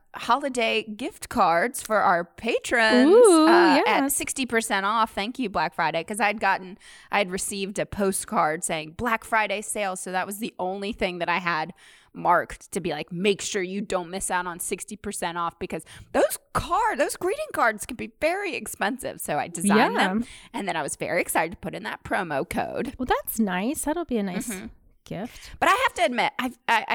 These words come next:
Speaker 1: I, I have a confession to make.
Speaker 2: Tell me.
Speaker 1: I feel like a little bit of a hypocrite when it comes to, um, <sighs> I don't know. Here's the deal. I bought a pair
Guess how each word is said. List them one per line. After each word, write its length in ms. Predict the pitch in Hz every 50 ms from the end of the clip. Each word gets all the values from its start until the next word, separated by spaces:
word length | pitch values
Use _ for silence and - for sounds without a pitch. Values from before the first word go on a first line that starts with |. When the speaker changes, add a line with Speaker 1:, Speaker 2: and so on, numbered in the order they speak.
| 226 220 - -
Speaker 1:
I, 80 | - 214
I 20 | 233
have 200 | 262 247 247 254
a 60 | 226
confession 560 | - 233 262 - - 185 185 - - 139 131
to 80 | 123 123
make. 240 | 90 73 62 - -
Speaker 2:
Tell 220 | - - 254 349 494 466
me. 200 | 240 180 190 214 - _ _ _ _ _ _ _ _ -
Speaker 1:
I 120 | 214 233
feel 480 | 226 - - 262 262 262 269 277 269 -
like 340 | 220 196 196 196 - - - _ _ _ -
a 80 | 196 185
little 240 | 180 175 170 185 180
bit 140 | 185 180
of 120 | 175 170 151
a 60 | 143
hypocrite 600 | 151 160 160 - - - - - 147 87 - - _ _ _ _ -
when 160 | 185 180 151
it 100 | 135 -
comes 420 | - 185 175 160 165 - - -
to, 500 | - - 180 175 160 156 156 156 151 170 - _ _ _ _ _ _ _ _ _ _ -
um, 520 | 185 180 170 160 - - 104 - - - _ _ _ _ _ _ _ - - -
<sighs> 400 | _ _ _ _ _ _ _ - - - 185 170 - - - - 185 - - - - - - _ _ _ _ _ _ _ _ _ - -
I 120 | - 156
don't 120 | 175 180 127
know. 280 | 117 127 113 170 175 - _ _ _ _ _ _ _ _ _ - _ _ _ _ _ _ _ _ _ _ _ _ -
Here's 280 | 160 214 214 202 190
the 100 | 180 247
deal. 300 | - - 156 - - - _ _ _ _ _ _ _ _ _ _ _ _ _ _ _
I 60 | - 190
bought 300 | 180 - 185 175 175 - -
a 60 | 185
pair 300 | - - - 185 185 -